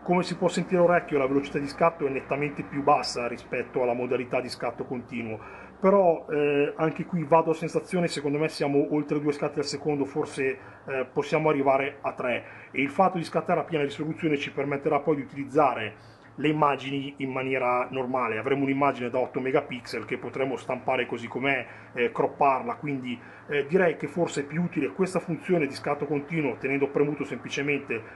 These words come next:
il tasto di scatto che questa funzione incorporata di, eh, scatto continuo. È una cosa che a me piace molto sia nelle macchine fotografiche, eh, convenzionali, e mi fa piacere trovarla così ben funzionante anche su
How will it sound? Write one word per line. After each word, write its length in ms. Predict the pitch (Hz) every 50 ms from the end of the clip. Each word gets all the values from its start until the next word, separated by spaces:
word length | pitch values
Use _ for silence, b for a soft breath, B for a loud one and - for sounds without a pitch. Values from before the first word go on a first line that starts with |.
| B B
il 120 | - 131 -
tasto 240 | - 151 147 -
di 80 | 160 147
scatto 540 | 143 - - 156 131 123 - - - 131 -
che 320 | - - 151 147 135 127 B B B B B -
questa 240 | - 160 143 - 151
funzione 380 | - - 151 139 - 165 151
incorporata 800 | 147 143 - 156 143 147 - 151 151 139 131 123 123 - 135 127
di, 360 | 123 117 120 123 123 123 120 -
eh, 180 | - 120 120 123 -
scatto 300 | - - 131 123 - 120
continuo. 500 | 117 117 110 110 - 113 113 110 104 B B B B
È 80 | B 147
una 100 | 151 156
cosa 280 | 156 180 170 160 160
che 280 | 160 - 151 143 143 139
a 80 | 135 135
me 180 | 139 143 143
piace 300 | 143 143 143 139 - 147
molto 300 | 143 143 143 139 139 143
sia 200 | - - - 156
nelle 120 | 147 143 139
macchine 320 | 139 135 127 - 135 135
fotografiche, 840 | 120 - 123 127 123 131 123 123 - - 123 110 123 120 120 110 107 B B B B B
eh, 240 | - 123 120 110 104
convenzionali, 840 | - 143 131 127 131 135 135 - 160 151 139 127 120 113 117 117 113 B B B
e 80 | - 135
mi 100 | 151 151
fa 120 | 143 170
piacere 400 | 160 - 151 - - 165 147 143
trovarla 440 | 143 - 151 147 147 143 135 127 123
così 240 | - - 143 143 156
ben 180 | 135 151 151
funzionante 840 | 139 - 151 143 - - 160 147 139 131 123 120 110 110 131 135 - -
anche 560 | - 131 120 117 110 110 - 123 120 117 131 -
su 320 | - - - 127 123 127